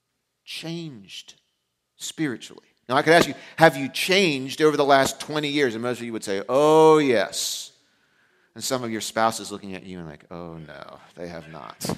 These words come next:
<laughs> Now, let me ask you, if you took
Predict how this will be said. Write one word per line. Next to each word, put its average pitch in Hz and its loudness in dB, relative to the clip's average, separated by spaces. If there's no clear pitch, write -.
<laughs> - -16
Now, 214 8
let 190 2
me 190 0
ask 170 0
you, 123 -10
if 147 -6
you 214 -14
took 165 -8